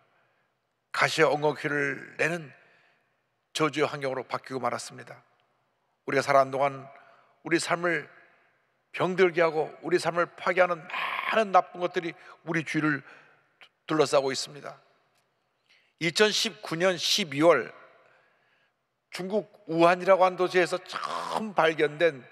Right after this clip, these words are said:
코로나 일구라고 하는 바이러스가 순식간에 전 세계로 확산되어서 어저께 날짜로 전 세계 확진자가 이억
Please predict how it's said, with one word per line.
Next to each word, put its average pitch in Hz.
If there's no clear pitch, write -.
코로나 185
일구라고 156
하는 147
바이러스가 123
순식간에 214
전 262
세계로 226
확산되어서 160
어저께 156
날짜로 139
전 151
세계 147
확진자가 147
이억 151